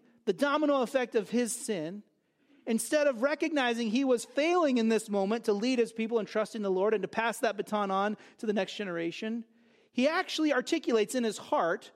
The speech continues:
and here this is the Spirit of God giving this information of his inner thoughts, but he actually thought,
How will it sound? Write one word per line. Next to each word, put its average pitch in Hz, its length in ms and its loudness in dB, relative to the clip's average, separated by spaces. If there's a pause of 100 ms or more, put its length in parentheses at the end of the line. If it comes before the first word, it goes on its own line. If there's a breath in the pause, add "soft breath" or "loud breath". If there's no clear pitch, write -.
(240 soft breath)
and 196 100 0
here 247 100 4
this 226 160 -2
is 208 120 0
the 202 80 -2
Spirit 254 320 -2
of 220 100 -2
God 233 300 -2
giving 226 260 0
this 226 240 0
information 208 580 -4
of 180 140 -6
his 180 140 -2
inner 214 200 -2
thoughts, 220 480 -2 (340 soft breath)
but 185 100 -4
he 240 100 4
actually 262 300 -2
thought, 233 360 0